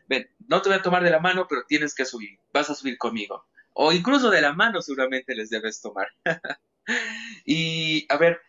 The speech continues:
esto ya va también para las cholitas, y es-, este es un tema que la verdad me interesa bastante el de poder saber. A ver, am, le voy a preguntar primero a Fernanda Romero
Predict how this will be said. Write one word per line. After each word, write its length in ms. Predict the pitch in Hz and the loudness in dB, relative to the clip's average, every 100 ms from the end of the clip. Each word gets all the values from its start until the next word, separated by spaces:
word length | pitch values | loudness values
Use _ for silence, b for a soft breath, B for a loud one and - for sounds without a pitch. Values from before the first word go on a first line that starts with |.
| b - | b -2
esto 240 | 190 226 | 0 2
ya 180 | 190 185 | 2 4
va 180 | 190 190 | 4 2
también 300 | 170 170 170 | 2 0 0
para 240 | 156 127 | 2 2
las 240 | 120 117 | 0 -4
cholitas, 560 | - 147 180 135 107 - | -4 -2 -2 0 -2 -4
y 220 | 165 175 175 | -4 -2 0
es-, 180 | 220 - | -2 0
este 200 | 226 240 | -2 -2
es 100 | 240 | -2
un 100 | 226 | 0
tema 300 | 226 220 214 | 2 2 2
que 120 | 156 | 2
la 100 | 147 | 4
verdad 280 | 151 175 180 | 4 4 2
me 180 | 170 147 | -2 -4
interesa 460 | 147 160 190 208 | -4 -4 0 -2
bastante 540 | 143 127 - 151 170 135 | -2 -6 -2 -2 0 -2
el 60 | |
de 100 | 113 | -4
poder 300 | - 120 131 | -6 0 0
saber. 400 | 135 117 123 135 - B B B B | 0 -2 0 0 -2 B B B B
A 80 | 131 | 2
ver, 200 | 143 139 | 4 4
am, 340 | 120 117 117 - | 2 0 -8 -4
le 100 | 131 | 0
voy 100 | 190 | 0
a 60 | |
preguntar 320 | 208 175 170 | 0 0 -2
primero 400 | 151 143 147 131 | -2 -4 0 0
a 60 | 104 101 101 - - _ | 0 -2 -4 -8 -12 _
Fernanda 380 | - 120 127 127 | -4 0 0 0
Romero 520 | 113 98 98 117 - | -2 -10 -4 -2 -4